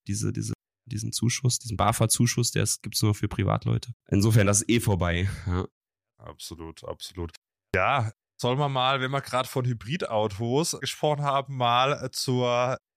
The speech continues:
Speaker 2: Investitionsprämie für den Klimaschutz kommen?
Speaker 1: Man hat irgendwie den Eindruck, das Gesetz hier aus dem Finanzministerium ist ganz schön grün geprägt, oder? <laughs>
Speaker 2: Ja, aber ist ja gut, ja.
Speaker 1: Ist ja richtig so. Oder weiß ich nicht, können wir ja mal diskutieren.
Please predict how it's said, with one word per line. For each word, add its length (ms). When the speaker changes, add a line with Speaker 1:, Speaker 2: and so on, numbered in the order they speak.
Speaker 2:
Investitionsprämie 1800
für 460
den 180
Klimaschutz 680
kommen? 360
Speaker 1:
Man 160
hat 180
irgendwie 300
den 160
Eindruck, 420
das 280
Gesetz 360
hier 200
aus 140
dem 100
Finanzministerium 840
ist 200
ganz 240
schön 360
grün 320
geprägt, 640
oder? 440
<laughs> 640
Speaker 2:
Ja, 140
aber 120
ist 120
ja 120
gut, 360
ja. 300
Speaker 1:
Ist 120
ja 80
richtig 280
so. 220
Oder 280
weiß 200
ich 100
nicht, 180
können 140
wir 40
ja 60
mal 140
diskutieren. 540